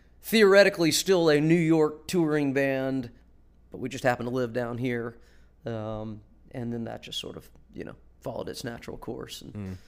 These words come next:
Speaker 1: um, so we're still recording all the time, and, uh, uh, that's, that's the day job. Um, and, uh, been,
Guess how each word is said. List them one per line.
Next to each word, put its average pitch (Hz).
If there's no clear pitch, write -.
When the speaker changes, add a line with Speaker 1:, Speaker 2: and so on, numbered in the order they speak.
Speaker 1:
um, 123
so 127
we're 123
still 127
recording 160
all 151
the 147
time, 151
and, 120
uh, 113
uh, 120
that's, 123
that's -
the 139
day 131
job. 120
Um, 123
and, 135
uh, 131
been, 131